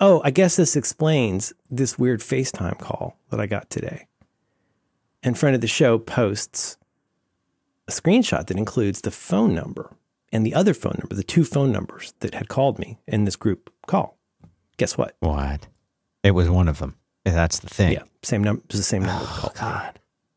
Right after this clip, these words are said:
Speaker 1: Now, my,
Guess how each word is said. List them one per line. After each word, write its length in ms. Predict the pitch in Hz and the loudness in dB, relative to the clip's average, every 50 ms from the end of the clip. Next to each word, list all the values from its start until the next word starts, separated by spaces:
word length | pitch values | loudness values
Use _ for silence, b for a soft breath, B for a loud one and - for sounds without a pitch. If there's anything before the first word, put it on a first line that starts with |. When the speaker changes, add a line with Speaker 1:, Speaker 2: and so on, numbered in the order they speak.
| _ _ _ _ _ _ _ _ _ _ - | _ _ _ _ _ _ _ _ _ _ -2
Speaker 1:
Now, 220 | 131 127 101 - _ _ _ _ _ B B B B B B B B B B B B B B B B B B B B B B B - | 0 0 0 -2 _ _ _ _ _ B B B B B B B B B B B B B B B B B B B B B B B -2
my, 160 | 147 156 - | -2 -2 -2